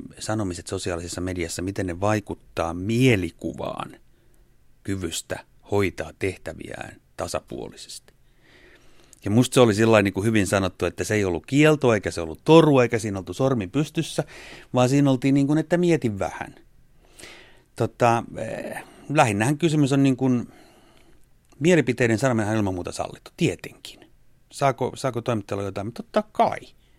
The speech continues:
Ö, mut tuota, jos on sellaisessa duunissa, toimittajallakin on hirveän erilaisia hommia, niin jos on semmoisessa duunissa toimittaja,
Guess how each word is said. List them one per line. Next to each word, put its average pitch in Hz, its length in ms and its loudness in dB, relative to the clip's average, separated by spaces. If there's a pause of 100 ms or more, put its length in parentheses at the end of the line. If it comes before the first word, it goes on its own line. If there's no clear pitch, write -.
(1120)
Ö, 107 440 -4
mut 110 280 -6 (100)
tuota, 113 480 -4 (2250)
jos 110 320 -6
on 110 100 -2
sellaisessa 107 580 -2
duunissa, 110 640 0 (1200)
toimittajallakin 92 600 -4
on 92 40 -8
hirveän 92 280 -6
erilaisia 87 420 -10
hommia, 87 360 -12
niin 92 100 -14
jos 101 160 -10
on 90 60 -12
semmoisessa 104 640 -10
duunissa 107 360 -4
toimittaja, - 640 -10